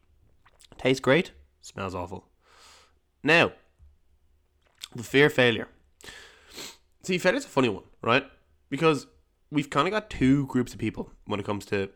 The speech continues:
how we perceive failure. We've group one, and unfortunately, most people fall into group one, right? Group one is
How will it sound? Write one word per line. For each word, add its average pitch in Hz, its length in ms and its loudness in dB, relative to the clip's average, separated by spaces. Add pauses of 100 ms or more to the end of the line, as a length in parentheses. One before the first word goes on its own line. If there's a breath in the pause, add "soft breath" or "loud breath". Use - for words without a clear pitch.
how 117 220 -4
we 123 100 -2
perceive 110 540 -6
failure. - 420 -10 (1160)
We've 139 180 0
group 151 260 0
one, 113 300 -2
and 110 340 -2 (240)
unfortunately, 117 1120 -4 (880 soft breath)
most 131 440 2
people 165 140 -4
fall 123 320 2
into 117 140 -6
group 104 180 -8
one, 95 220 -10 (760)
right? 117 240 0 (1300)
Group 170 220 0
one 156 200 2
is 131 420 2